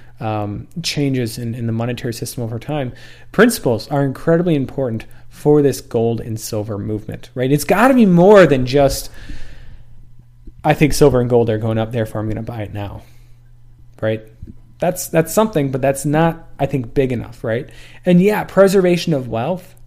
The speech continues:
or diversifying out of the system are important,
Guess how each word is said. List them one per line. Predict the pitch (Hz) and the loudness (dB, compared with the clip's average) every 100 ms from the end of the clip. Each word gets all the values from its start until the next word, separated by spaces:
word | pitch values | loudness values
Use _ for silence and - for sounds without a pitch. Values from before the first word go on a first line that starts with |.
| - | -10
or | 147 | -6
diversifying | 131 117 123 139 - 127 120 | -4 -4 -4 -6 -4 -4 -4
out | 120 | -6
of | |
the | 117 | -8
system | - 127 - 175 165 | -8 -10 -6 -6 -6
are | 117 | -8
important, | 113 - 135 143 175 | -10 -10 -8 -6 -8